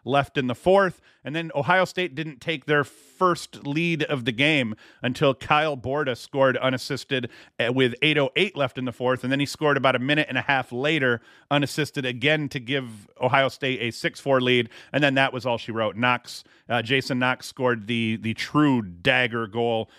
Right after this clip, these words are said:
before they let Ty English, uh, of Carolina score one more unassisted goal with only three fifty-three left.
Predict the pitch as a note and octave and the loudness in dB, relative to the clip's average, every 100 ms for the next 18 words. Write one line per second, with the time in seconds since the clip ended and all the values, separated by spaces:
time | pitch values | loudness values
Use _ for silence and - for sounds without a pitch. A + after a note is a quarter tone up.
0 | _ A#2+ C3 A#2+ A#2 A#2+ A#2 - B2+ A#2+ | _ -2 2 4 4 2 0 0 0 2
1 | A2 A#2 A2+ A2 - A2+ G#2+ G2+ G#2+ A#2+ | -2 -4 -4 -6 -6 -4 -2 -2 -4 -4
2 | A2 A2 G#2+ - A#2 A2 G#2 B2+ C#3 B2+ | 0 0 -2 -4 -2 -2 0 -2 0 2
3 | A#2 A2 - A2+ G#2+ G#2+ G#2+ G#2 G#2 G2 | 2 0 -4 -10 -8 -4 -2 -2 -4 -6
4 | A#2+ A2+ A2 A#2 - G#2+ G2+ F#2+ | -6 -6 -8 -10 -8 -6 -4 -6